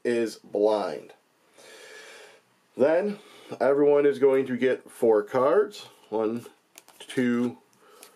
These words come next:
three, and four. They are going to look at them, and they are going to draft one of them.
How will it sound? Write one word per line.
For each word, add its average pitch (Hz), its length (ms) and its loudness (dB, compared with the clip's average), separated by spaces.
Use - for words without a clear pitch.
three, 151 640 0
and 92 280 -4
four. 202 560 0
They 120 140 2
are 117 160 0
going 110 240 2
to 104 180 -2
look 139 240 2
at 190 140 -2
them, 220 320 0
and 139 280 2
they 147 100 6
are 147 140 2
going 143 300 2
to 143 140 -4
draft 139 460 0
one 131 220 4
of 110 100 -2
them. 101 240 -4